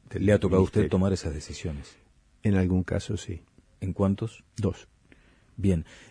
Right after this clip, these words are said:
Speaker 2: Em, después está el otro asunto. Mm, ¿cuál es la actitud que asume la Iglesia institucionalmente a la hora de evaluar antecedentes que puedan significar,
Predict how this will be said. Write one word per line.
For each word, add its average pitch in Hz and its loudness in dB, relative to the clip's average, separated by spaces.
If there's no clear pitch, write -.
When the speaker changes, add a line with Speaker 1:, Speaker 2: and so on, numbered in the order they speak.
Speaker 2:
Em, 101 4
después 127 0
está 165 2
el 143 6
otro 147 2
asunto. 80 0
Mm, 82 2
¿cuál 117 6
es 107 6
la 113 6
actitud 165 6
que 123 4
asume 95 4
la 92 4
Iglesia 107 2
institucionalmente 95 2
a - -4
la 85 4
hora 95 6
de 98 6
evaluar 104 6
antecedentes 95 2
que - 0
puedan 139 6
significar, 90 -2